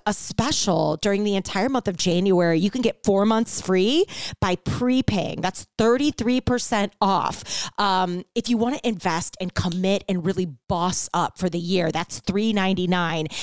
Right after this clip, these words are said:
And for those of you that do that, we're gifting you a complimentary t-shirt. Uh, it's gonna be different than the one for the masterclass, uh, but this is something only members will have. So this offer's good only f-, uh, through January. It'll close on the thirty-first. So if you want to lock it in,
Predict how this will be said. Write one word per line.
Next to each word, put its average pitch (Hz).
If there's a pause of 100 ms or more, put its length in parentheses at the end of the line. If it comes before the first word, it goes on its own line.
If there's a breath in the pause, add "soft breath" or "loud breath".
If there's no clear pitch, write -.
(120)
And 202
for 208
those 208
of 226
you 262
that 226
do 202
that, 208
we're 190
gifting 196
you 185
a 170
complimentary 175
t-shirt. -
Uh, 254
it's -
gonna 226
be 214
different 254
than 285
the 247
one 202
for 254
the 254
masterclass, 175
uh, 170
but -
this 240
is 233
something 196
only 185
members 170
will 160
have. 151
So 196 (340 loud breath)
this 311
offer's 302
good 277
only 254
f-, -
uh, 220
through 285
January. 247
It'll 202
close 202
on 220
the 220
thirty-first. 214
So 190
if 175
you 170
want 202
to 220
lock 185
it 220
in, 359